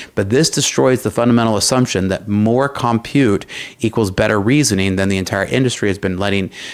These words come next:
has been betting billions of dollars on. See, part of the problem is, is that when you get reasoning and logic, we know hallucination rates are high. So when the very first step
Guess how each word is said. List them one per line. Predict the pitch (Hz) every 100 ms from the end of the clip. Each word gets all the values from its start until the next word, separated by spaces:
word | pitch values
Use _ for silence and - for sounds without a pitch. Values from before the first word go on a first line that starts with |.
| -
has | 110
been | 104 101
betting | 107 101
billions | 92 110 110 101
of |
dollars | 90 104 107 95
on. | 80 - - -
See, | -
part | 120 - 156
of | 170
the | 120
problem | - 120 127 110 98
is, | 95 98
is | 95
that | 104 101
when | 101
you | 98
get | 123 135
reasoning | 127 123 110 95 101
and | 98 98
logic, | 110 117 98 98 - - -
we | 120 120
know | 113 143 135
hallucination | 123 120 - 107 117 - 98
rates | 92 -
are |
high. | 92 - - - - - -
So | -
when | 131
the | 117
very | 101 147
first | 180 - 143 - -
step | - 147 107 101